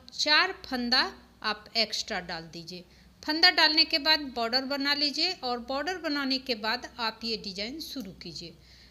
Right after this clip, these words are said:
तो देखिए, ये इस डिजाइन को हम सीधा के तरफ से बनाएंगे। सीधा के तरफ से देखिए, पहला सिलाई, पहला फंदा को सीधा से उतार लेंगे। अब दो फंदा यहाँ उल्टा बनाएंगे, सॉरी, दो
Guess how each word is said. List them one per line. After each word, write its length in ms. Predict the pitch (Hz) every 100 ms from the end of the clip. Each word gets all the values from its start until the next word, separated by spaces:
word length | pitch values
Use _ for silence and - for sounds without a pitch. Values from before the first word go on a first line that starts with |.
| _ -
तो 80 | 285
देखिए, 340 | 320 311 370
ये 160 | 349 311
इस 260 | 285 - -
डिजाइन 340 | 277 302 311
को 180 | 311 359
हम 180 | 330 320
सीधा 400 | - 254 226 254
के 160 | 277 311
तरफ 240 | 311 311
से 180 | - 330
बनाएंगे। 520 | 302 302 311 320 349 415 - - - - - -
सीधा 400 | - 285 269 294
के 140 | 320 330
तरफ 240 | 330 330
से 140 | - 330
देखिए, 320 | 330 330 381
पहला 440 | 381 285 269 294 311
सिलाई, 480 | 330 311 320 370 415 - - - - - - _ - - - - 262
पहला 280 | 269 294 302
फंदा 380 | 311 302 302 302
को 200 | 349 370
सीधा 460 | - 277 233 254 247
से 200 | 330 359
उतार 420 | 302 - 180 175
लेंगे। 360 | 180 170 170 185 - - - - - - - _ _
अब 200 | 294 269 226
दो 160 | 294 349 392
फंदा 340 | - 285 277 269
यहाँ 320 | 262 277 359 -
उल्टा 340 | 247 233 214 175
बनाएंगे, 560 | 170 160 160 165 180 - - _ - _ - -
सॉरी, 360 | 226 214 233
दो 220 | - 285